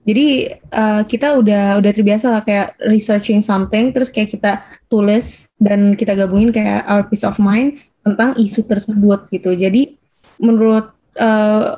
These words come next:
menurut gue sendiri, kalau misalnya dibandingin sama platform lain yang gue pernah join mengenai, eh, apa ya, mengenai ya yang kasih informasi juga kayak gini, Polychromatic justru menurut gue yang paling, eh, cepat dan paling instan gitu ya. Karena kata,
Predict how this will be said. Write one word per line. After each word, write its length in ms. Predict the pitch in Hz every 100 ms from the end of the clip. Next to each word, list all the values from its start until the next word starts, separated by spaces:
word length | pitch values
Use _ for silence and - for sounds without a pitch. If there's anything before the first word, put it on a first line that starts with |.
| -
menurut 320 | 226 220 214
gue 80 | 220
sendiri, 320 | 226 208 262
kalau 240 | 302 247
misalnya 160 | 240 220 208
dibandingin 320 | 202 202 202
sama 400 | 208 202 202 - - _ -
platform 320 | 214 214 220
lain 180 | 214 208 208
yang 60 | 202
gue 80 |
pernah 240 | 202 214 214
join 560 | 196 196 196 220 302 -
mengenai, 640 | 226 214 208 202 208 220 - _ _ _ -
eh, 380 | 214 208 202 214
apa 160 | 226
ya, 80 | 220
mengenai 560 | 196 196 196 196 196 220
ya 240 | 214 202 202
yang 160 | 202
kasih 240 | 214 208 233
informasi 480 | 208 208 202 202 214
juga 240 | 196 208 208
kayak 240 | 196 185
gini, 240 | 196 302 - - _ -
Polychromatic 720 | 233 226 240 226 233 370 - - 226
justru 400 | 247 - 370 403
menurut 240 | 277 240
gue 100 | 370 359
yang 80 |
paling, 200 | 262 247 233 240
eh, 380 | 240 - - 233
cepat 400 | 226 302 262 -
dan 320 | - 214 214 208
paling 240 | 220 214 233
instan 560 | 240 247 - 220 214
gitu 160 | 208 214
ya. 80 | 196 202
Karena 240 | 240 339 - - - -
kata, 560 | 233 226 226 226 233